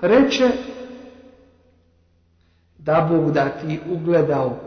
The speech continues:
lica nemoralnih.”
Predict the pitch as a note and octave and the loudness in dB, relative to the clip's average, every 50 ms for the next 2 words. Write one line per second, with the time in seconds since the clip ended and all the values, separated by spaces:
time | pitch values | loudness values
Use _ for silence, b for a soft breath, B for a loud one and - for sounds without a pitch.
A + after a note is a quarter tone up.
0 | - - - - - - - - - - - _ _ _ _ _ _ _ _ _ | -18 -20 -20 -20 -20 -20 -20 -20 -20 -20 -20 _ _ _ _ _ _ _ _ _
1 | _ _ _ _ _ - C#3 C#3 C#3+ C#3+ D3 D3+ C#3+ - - - C#3 B2 A#2+ B2 | _ _ _ _ _ -16 -10 -6 -4 -4 -2 -2 -4 -6 -8 -10 -8 -4 -2 -2
2 | B2 A#2 A2+ A2 G#2+ - - - - - - - - - - - - | -2 -2 -2 -4 -6 -8 -8 -10 -10 -12 -14 -16 -18 -18 -20 -20 -20